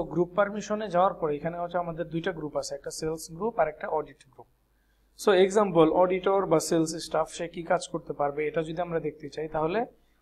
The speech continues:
চেঞ্জ পারমিশনে ক্লিক করতে হবে। চেঞ্জ পারমিশনে ক্লিক করার পরে এখান থেকে কিন্তু এই যে দেখেন, ভিউ, অ্যাড, এডিট, ডিলিট, এটা কিন্তু আপনি দেখলেই বুঝতে পারবেন যে কি কি কাজ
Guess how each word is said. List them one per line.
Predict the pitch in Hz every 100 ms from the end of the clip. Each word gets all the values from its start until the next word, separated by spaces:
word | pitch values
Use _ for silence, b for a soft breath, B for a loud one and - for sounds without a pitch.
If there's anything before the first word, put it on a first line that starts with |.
| -
চেঞ্জ | 196 220 202
পারমিশনে | 170 156 151 143 147 151
ক্লিক | 147 - 139
করতে | - 131
হবে। | 123 _ _ _ _ _
চেঞ্জ | 170 175 180
পারমিশনে | 190 202 190 202
ক্লিক | 190 185
করার | 202 208
পরে | 202 160
এখান | 156 175
থেকে | 180 175
কিন্তু | 190 190 202 208
এই |
যে | 147
দেখেন, | 139 139 139 135
ভিউ, | 156 160 160 156
অ্যাড, | 147 156 156
এডিট, | 156 151 156 147 151
ডিলিট, | 147 147 143 - _ _ _ _ _ _
এটা | 175 202
কিন্তু | 202
আপনি | 196 196
দেখলেই | 170 190 214 202
বুঝতে | - 175
পারবেন | 151 147
যে | 143
কি | - 185
কি | 180 196 190
কাজ | 190